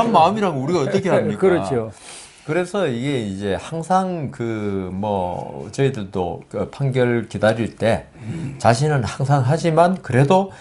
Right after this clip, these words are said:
Speaker 2: 결과가 나올 때까지는
Speaker 1: 음.
Speaker 2: 불안한 겁니다.
Speaker 1: 예.
Speaker 2: 그리고 이거는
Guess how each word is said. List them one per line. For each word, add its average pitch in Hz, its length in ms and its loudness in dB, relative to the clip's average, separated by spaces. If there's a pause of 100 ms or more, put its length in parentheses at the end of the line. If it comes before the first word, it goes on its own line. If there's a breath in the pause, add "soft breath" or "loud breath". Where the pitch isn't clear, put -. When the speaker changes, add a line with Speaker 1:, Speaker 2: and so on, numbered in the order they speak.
(140 loud breath)
Speaker 2:
결과가 185 600 6
나올 127 320 4
때까지는 110 540 0
Speaker 1:
음. 123 40 -4
Speaker 2:
불안한 139 360 2
겁니다. 87 480 -8
Speaker 1:
예. 113 280 -4 (160)
Speaker 2:
그리고 185 340 4
이거는 113 480 0